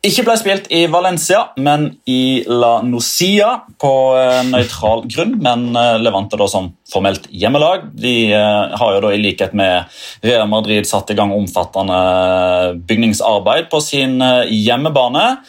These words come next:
Ehm, Luke de Jong, eh, skåret denne serierunden. Eh, Alvaro Morata skåret denne serierunden. Ehm, hva blir det neste, egentlig?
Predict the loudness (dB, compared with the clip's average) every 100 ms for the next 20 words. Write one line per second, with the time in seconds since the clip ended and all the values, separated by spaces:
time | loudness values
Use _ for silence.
0 | -20 -20 -20 -20 _ 0 2 4 2 0
1 | 2 2 2 0 -2 -10 -20 -16 -16 -8
2 | 0 0 2 0 2 2 2 0 -2 -2
3 | 0 2 2 0 0 2 2 2 2 2
4 | 2 0 0 0 2 0 0 0 0 -2
5 | -2 -2 0 0 0 0 0 0 2 2
6 | 2 0 0 0 0 0 -2 2 0 2
7 | 0 0 0 -2 -2 0 0 0 0 -2
8 | -2 -2 0 0 -2 -4 -2 0 0 0
9 | -2 -2 -4 -6 -6 -8 -12 -10 -8 -8
10 | -12 -20 -20 -20 -20 -20 -4 -2 0 0
11 | 2 0 0 0 2 0 -2 -2